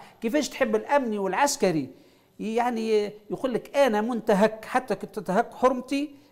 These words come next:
ما ناخذش حقي، لا قبل الثورة ولا بعد الثورة، حتى كي نستشهد في ساحة المعركة أولادي يضيعوا من بعد".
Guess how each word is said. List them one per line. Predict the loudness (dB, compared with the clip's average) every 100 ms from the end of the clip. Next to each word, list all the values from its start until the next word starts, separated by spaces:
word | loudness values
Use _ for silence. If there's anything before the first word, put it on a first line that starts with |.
| -4
ما | -2
ناخذش | 0 -2 -4 -2
حقي، | -2 -2 -14 -20 _ _ 0
لا | 0
قبل | 4 2 4
الثورة | 0 4 6 6
ولا | 6 4
بعد | 4 2 0
الثورة، | 2 4 4 -2 -14 -10
حتى | -6 -4 -2
كي | -2
نستشهد | -2 4 4 4 -2
في | -6
ساحة | 0 -2 -2
المعركة | -6 0 0 0
أولادي | -2 0 0 0 -2
يضيعوا | -2 0 0
من | 0 0
بعد". | 0 -2